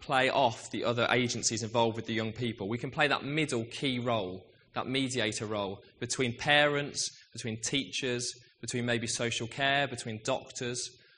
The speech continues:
all the other agencies, all the other people that are involved with a young person. We can be that person that just is fully for that young person. We can be their advocate. We can be their biggest fan.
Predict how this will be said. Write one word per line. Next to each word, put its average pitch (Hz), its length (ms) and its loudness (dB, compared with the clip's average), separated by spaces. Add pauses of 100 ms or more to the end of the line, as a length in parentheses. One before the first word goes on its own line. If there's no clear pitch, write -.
(140)
all 160 160 2
the 160 120 6
other 147 180 6
agencies, 143 600 4
all 147 60 0
the 147 120 0
other 135 100 -2
people 135 300 -4
that 131 80 -2
are - 40 -4
involved 123 540 2 (260)
with 127 160 2
a 123 40 6
young 120 220 4
person. 107 640 2 (760)
We 143 120 2
can 151 180 -4
be 147 240 2
that 123 240 4
person 120 440 -2
that - 160 -10
just - 440 -4 (320)
is 127 120 -2 (160)
fully 151 280 6
for 139 320 0
that 113 180 2
young 120 240 -2
person. 110 680 -4
We 131 120 -2
can 131 200 -6
be 131 220 2
their 113 240 4
advocate. 110 640 -4
We 139 140 0
can 139 160 -4
be 127 140 0
their 113 160 2
biggest 113 420 -2
fan. 101 300 -2